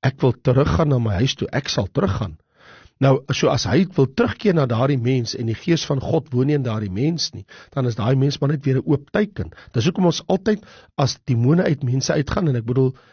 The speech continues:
ek is al vyfendertig jaar, agtendertig jaar om presies te wees betrokke hiermee wat ek het sien gebeur en wanneer hulle manifesteer. So dit kom al vir dekades lank, het ons altyd die, die persepsie dat die oomblik as demone uit mense uitgaan,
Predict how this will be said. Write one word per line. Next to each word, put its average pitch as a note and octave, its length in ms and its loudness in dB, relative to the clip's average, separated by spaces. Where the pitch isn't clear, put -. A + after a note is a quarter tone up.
ek B2+ 160 -4
is - 140 -2
al B2+ 80 -2
vyfendertig B2+ 760 -2
jaar, A#2+ 200 0
agtendertig B2 640 -2
jaar G#2+ 160 -2
om G#2 80 -6
presies G#2 360 -6
te - 100 -6
wees A#2 180 -2
betrokke - 460 -4
hiermee A#2+ 220 0
wat G#2+ 120 -4
ek A2 140 -6
het - 60 -8
sien C3 200 -4
gebeur B2 500 -4
en A#2+ 60 -6
wanneer G#2+ 200 0
hulle A2 120 0
manifesteer. B2 760 0
So D#3 200 2
dit C#3+ 280 -2
kom F#3+ 160 4
al D3 240 2
vir B2+ 180 -2
dekades F3 680 2
lank, A#2 220 -2
het A#2 180 -6
ons - 180 -4
altyd G3 460 0
die, C3 320 2
die C3+ 140 -2
persepsie C#3 600 -2
dat A#2 200 -2
die A#2+ 120 2
oomblik C4+ 460 2
as C#3 140 -4
demone B2+ 520 0
uit C3+ 200 -2
mense A2+ 280 -6
uitgaan, F2+ 400 -10